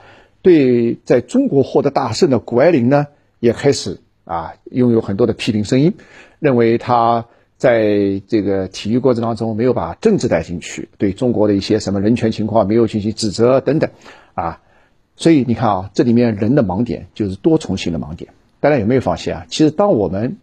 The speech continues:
中国人，我们先说中国人，当我们中国人在为谷爱凌欢呼的时候，啊，或者相当一部分网民在为谷爱凌欢呼的时候，这是非常正常的，因为她放弃了美国籍，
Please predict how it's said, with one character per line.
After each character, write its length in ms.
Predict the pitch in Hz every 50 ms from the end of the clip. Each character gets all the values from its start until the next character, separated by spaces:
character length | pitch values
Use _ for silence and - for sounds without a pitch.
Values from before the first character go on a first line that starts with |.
| _ _
中 160 | - 190 220 254
国 100 | 208 143
人， 140 | 73 - - _ _ _ _
我 160 | - 98 90
们 80 | 90 101
先 160 | - - 143
说 120 | 131 135 117
中 200 | - 156 170 175
国 80 | 104
人， 100 | - - _ _ _ - _ _ _
当 140 | - 220
我 80 | 196 143
们 100 | 123 131
中 200 | 127 - 226 269
国 100 | 254 214
人 160 | 143 117 110 113
在 220 | - - 143 131
为 260 | 131 147 135 110 101
谷 200 | 101 - - 101
爱 160 | 110 143 170
凌 280 | 143 110 98 107 127 147 -
欢 240 | _ - - 170 170
呼 180 | 165 - - 214
的 80 | 160
时 160 | 127 - -
候， 220 | - - - - - _ _ _ _ _ _ _ _
啊， 200 | - 101 - - _ _
或 240 | - - - - 127
者 60 | 113
相 220 | - - 185 190 190
当 120 | 208 202
一 20 |
部 140 | 175 147 156
分 200 | 131 - 127 107
网 200 | 92 76 71 78
民 160 | 87 92 117
在 160 | 117 - - 135
为 180 | 123 117 101
谷 160 | 95 - -
爱 120 | 90 113 131
凌 180 | 117 110 113
欢 180 | - - 156 160
呼 160 | 156 - 233
的 60 | 170
时 80 | - 101
候， 80 | 82 -
这 160 | - 147 147
是 40 | 147
非 120 | - 190
常 100 | 196 185
正 160 | - 240 185
常 160 | - - -
的， 100 | - - - _ _
因 160 | - 131 131
为 260 | 127 123 123 120 - - - - - - - - - _ _ _ _
她 560 | - - 139 131 127 127 131 127 131 131 127 - - - _ _ _ _ _ -
放 260 | _ _ - 127 127
弃 140 | 120 - -
了 100 | 120 110
美 140 | 104 101 95
国 160 | 87 127 131
籍， 280 | 131 - 87 98 269